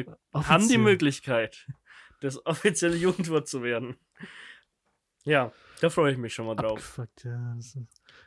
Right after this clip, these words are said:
Speaker 2: kann man vielleicht auch, hast du abgefuckt eingereicht oder kann man auch echt abgefuckt als Ausdruck einreichen?
Speaker 1: Ähm, kann man auch einreichen.
Speaker 2: Wäre ja fast noch ein bisschen smarter.
Speaker 1: Mm, ja, ich glaub, es, äh, wenn du, wenn du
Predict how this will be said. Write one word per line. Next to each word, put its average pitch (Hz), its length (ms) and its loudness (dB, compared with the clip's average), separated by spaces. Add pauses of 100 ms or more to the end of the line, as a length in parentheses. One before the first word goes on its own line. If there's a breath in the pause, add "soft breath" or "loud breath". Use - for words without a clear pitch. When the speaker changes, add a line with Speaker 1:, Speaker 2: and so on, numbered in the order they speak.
(100)
Speaker 2:
kann 147 140 0
man 156 140 6
vielleicht 147 180 4
auch, - 140 -6 (520)
hast 147 200 -2
du - 40 -4
abgefuckt 175 480 2
eingereicht 240 580 2
oder 170 140 4
kann 160 140 2
man 143 100 2
auch 135 200 -2
echt - 260 -8
abgefuckt - 460 -10
als 127 140 -12
Ausdruck 151 420 -16
einreichen? 139 380 -18 (380)
Speaker 1:
Ähm, 131 800 -4 (480)
kann 135 220 -4
man 147 120 0
auch 147 200 0
einreichen. 135 800 -2 (180)
Speaker 2:
Wäre 131 140 -4
ja 127 40 -4
fast 139 200 -4
noch 143 80 0
ein 139 40 -4
bisschen 135 160 -4
smarter. 135 520 -6 (320)
Speaker 1:
Mm, 131 420 -6 (260)
ja, 135 420 2
ich 131 180 -4
glaub, 135 380 2
es, - 560 -10
äh, 123 460 -2
wenn 127 160 -6
du, 123 240 -8
wenn 123 160 -8
du 123 280 -8